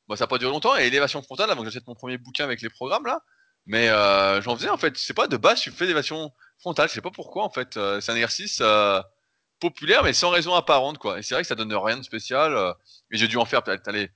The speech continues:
peut-être vingt ou trente fois dans toute ma vie, quoi. Mais, euh, c'est vrai que c'est un exercice qui est tellement populaire, euh,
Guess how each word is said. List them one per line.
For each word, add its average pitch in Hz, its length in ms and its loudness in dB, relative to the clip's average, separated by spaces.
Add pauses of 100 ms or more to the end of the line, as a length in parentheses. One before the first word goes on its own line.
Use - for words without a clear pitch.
(200)
peut-être 101 180 -8
vingt 139 220 4
ou 131 100 -2
trente 131 240 -10
fois 147 80 -6
dans 135 100 -8
toute - 180 -16
ma 175 100 -4
vie, 359 120 -16
quoi. - 140 -4
Mais, 107 180 -4
euh, 95 360 0 (880)
c'est - 120 -10
vrai 123 100 -4
que - 60 -12
c'est 123 80 -6
un 110 40 -2
exercice 107 300 -4
qui 120 60 -10
est 120 40 -10
tellement 147 220 -4
populaire, 151 520 -2
euh, 95 200 0